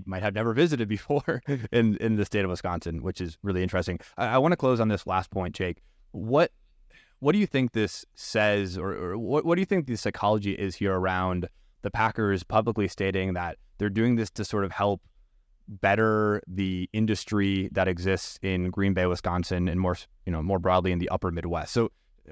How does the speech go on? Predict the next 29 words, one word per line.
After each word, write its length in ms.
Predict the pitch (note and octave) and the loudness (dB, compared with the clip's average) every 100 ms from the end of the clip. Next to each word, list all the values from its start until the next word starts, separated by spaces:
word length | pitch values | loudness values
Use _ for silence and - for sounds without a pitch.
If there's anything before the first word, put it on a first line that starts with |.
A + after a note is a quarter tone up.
| - - - | -20 -14 2
part 200 | C#3 C#3 | 4 6
of, 100 | A#2 | 2
uh, 120 | G#2+ | -2
the, 200 | G#2+ A2+ | 0 0
the 140 | G#2+ | 2
research 320 | G#2 A2+ A2 F#2 | 2 2 2 2
that 100 | G2 | 0
I 80 | F#2 | 2
did 200 | G2 F#2 | 2 2
here 200 | F#2 F2 | 0 0
was 380 | F2+ F2 E2 - | 0 -2 -6 -6
the, 420 | G2+ G2 F#2+ F2 - _ _ - | -4 -2 0 -2 -6 _ _ -8
you 60 | |
know, 60 | G2 | -6
the 80 | - | 0
people 240 | B2+ A2 | 0 2
running 220 | G2+ G2+ | 2 2
this 120 | F#2 | 0
fund 260 | - F#2+ F2+ | 0 -2 0
talking 280 | F2+ F2 F#2 | -2 -2 -4
about 200 | F2 F2 | -4 -4
how 120 | F#2 | -2
there's 200 | F2+ - - | -4 -4 -8
a 60 | |
sort 180 | - D#3 | -2 0
of 160 | G#2 - | 0 -2
brain 360 | F2 F#2+ G2+ | -2 2 2
drain 460 | F#2+ F2+ E2 D#2+ D#2+ | 2 0 -2 -2 -4
from 420 | - F#2 F2 E2+ | -2 -2 0 -4